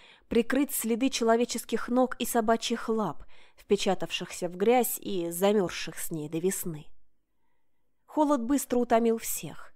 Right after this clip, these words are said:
Не успевшие привыкнуть к нему люди старались меньше бывать на улице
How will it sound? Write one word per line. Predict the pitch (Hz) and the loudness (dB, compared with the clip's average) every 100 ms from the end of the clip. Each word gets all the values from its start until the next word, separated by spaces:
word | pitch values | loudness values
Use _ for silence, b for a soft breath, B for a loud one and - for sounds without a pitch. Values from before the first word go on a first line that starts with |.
| _ _ _ _ - | _ _ _ _ 0
Не | 214 | 0
успевшие | - 302 285 - 233 | 2 0 0 0 -2
привыкнуть | - 233 269 269 220 208 | 0 0 0 0 0 0
к | - | 0
нему | 220 214 | 2 4
люди | 233 294 202 175 B B - | 4 4 2 0 B B -6
старались | - 226 262 254 - | 2 4 6 2 0
меньше | 254 233 196 - | 2 2 2 0
бывать | 185 180 180 185 | 0 0 0 0
на | 190 | 0
улице | 277 247 196 - 175 | 2 0 -2 -2 -4